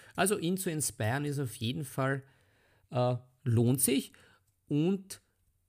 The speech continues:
entspricht auch der Spielweise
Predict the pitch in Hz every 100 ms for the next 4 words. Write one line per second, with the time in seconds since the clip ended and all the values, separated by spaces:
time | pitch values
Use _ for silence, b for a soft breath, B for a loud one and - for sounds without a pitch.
0 | - 135 - - 131 - - - 98 92
1 | 147 - - _ - 131 - - 143 254
2 | 113 101 92 92 98 160 208